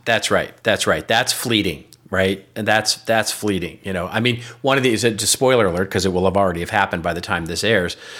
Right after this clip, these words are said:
So one of the examples I use, and this is a fascinating thing, I don't know if you even knew this. <clears throat> I was doing a lot of research into Netflix.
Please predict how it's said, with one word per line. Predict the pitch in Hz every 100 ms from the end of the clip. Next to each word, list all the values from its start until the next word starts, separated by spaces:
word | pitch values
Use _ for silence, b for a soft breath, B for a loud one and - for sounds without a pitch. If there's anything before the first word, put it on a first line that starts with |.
| B
So | - 113 101 98
one | 117 104 120
of | 107
the | 101
examples | 92 107 131 110 98
I | 90
use, | 85 85
and | 92
this | 123
is | 113
a | 87
fascinating | - 117 110 - 110 85 80
thing, | - 135 104 85
I | 85
don't | 98
know | 92
if | 95
you | 87
even | 82 87
knew | 131 131
this. | 82 80 - -
<clears throat> | 156 143 123 82 - _ _ _ _ _ - - - - -
I | 104
was | 98
doing | 110 113
a | 95
lot | 104 113 120
of |
research | 104 104 104 -
into | 92 92
Netflix. | 92 117 - 87 73 -